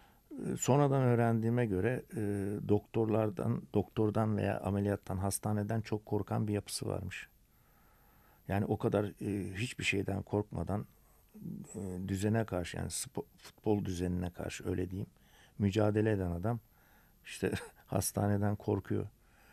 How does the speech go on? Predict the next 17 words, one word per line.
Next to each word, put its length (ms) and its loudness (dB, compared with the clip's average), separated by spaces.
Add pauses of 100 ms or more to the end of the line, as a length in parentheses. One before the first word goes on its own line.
(640)
Epey 320 4
bir 100 -2
geciktirdi. 760 0 (800)
E, 60 -8 (1000)
belki 360 2
de 200 4 (320)
benim 220 0
kendi 320 0
şahsi 420 0
görüşüm, 440 -2 (1500)
bir 100 0
şeyleri 400 4
yapamayacağını 880 2 (1160)
anladı. 680 -2
Yani, 280 -4 (360)
e, 40 -12 (1500)
mücadelenin, 880 2